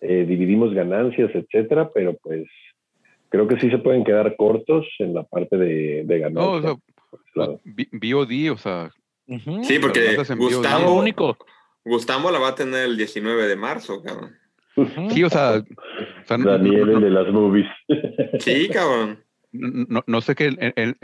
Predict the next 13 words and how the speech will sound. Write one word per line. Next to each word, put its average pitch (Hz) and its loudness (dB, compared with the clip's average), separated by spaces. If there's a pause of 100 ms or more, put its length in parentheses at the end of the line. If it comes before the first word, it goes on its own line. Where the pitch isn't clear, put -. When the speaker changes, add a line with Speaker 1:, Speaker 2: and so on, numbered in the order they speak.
Speaker 2:
el, 113 -6
el 101 -4
mundo 113 0
idílico, 110 -2 (180)
este, 92 -10
viven 110 -2
los - -6 (300)
directivos 107 0
de - 0
Disney 107 -2
Plus 101 -6
y 117 0
de 87 -2